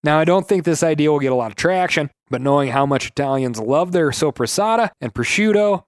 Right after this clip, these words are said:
and cured meats in general, maybe we can get all those picnickers in Rome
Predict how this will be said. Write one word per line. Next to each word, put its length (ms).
and 160
cured 320
meats 320
in 100
general, 540
maybe 240
we 140
can 120
get 140
all 140
those 160
picnickers 580
in 160
Rome 400